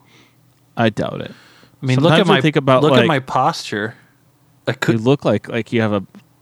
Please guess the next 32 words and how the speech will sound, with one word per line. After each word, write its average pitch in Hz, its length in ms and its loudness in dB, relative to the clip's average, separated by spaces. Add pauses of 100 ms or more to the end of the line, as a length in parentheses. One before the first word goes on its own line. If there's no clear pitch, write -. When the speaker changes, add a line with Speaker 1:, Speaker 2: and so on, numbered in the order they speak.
(140)
Speaker 1:
your 117 220 -4 (300)
spine 117 480 -2
has 104 160 -4
to - 60 -14
be 104 100 -2
like 90 100 -6
a 73 80 -10
C. - 380 -10
Speaker 2:
I, 135 120 0
it 117 360 -8
is. 139 320 0
I'm 113 200 -2
in 127 100 -2
a 123 80 0
chair, 127 420 -2
but 110 140 -4
I'm 107 120 -6
laying 110 300 -6
down 120 340 -4 (300)
<laughs> - 300 -18
on 113 160 -4
myself 117 560 -4
somehow. 127 720 -6 (1000)
I 143 140 -2
think 208 180 -4
I'm 110 80 -4
Speaker 1:
Sometimes 127 120 -4
I 143 200 2
Speaker 2:
definitely 127 160 0
Speaker 1:
think - 120 -4
about 120 240 4
Speaker 2:
sadder. - 260 -8